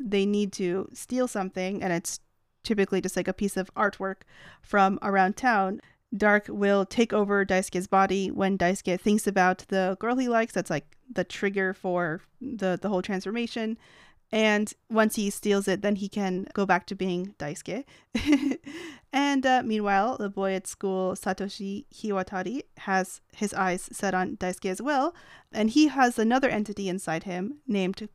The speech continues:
Crad, who is basically the opposite of Dark. <laughs> And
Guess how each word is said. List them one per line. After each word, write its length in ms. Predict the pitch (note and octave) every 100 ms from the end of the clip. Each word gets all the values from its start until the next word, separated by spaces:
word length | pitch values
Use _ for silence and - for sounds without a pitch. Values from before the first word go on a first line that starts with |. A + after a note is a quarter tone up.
| _
Crad, 580 | - G#3 F#3 E3 A#3+ F4+ - - - _
who 200 | - G#3
is 240 | G3 G3 - -
basically 720 | C#4+ F4 F4 E4+ D#4 D4+ D4 C#4+
the 220 | B3+ B3
opposite 500 | G3+ G3 G3+ G3+ G3
of 160 | G3
Dark. 460 | G3 F#3 G#3 D#4 - - B3+
<laughs> 440 | C4 C4+ C4+ C#4 - - C#4 - _ -
And 300 | D4 D4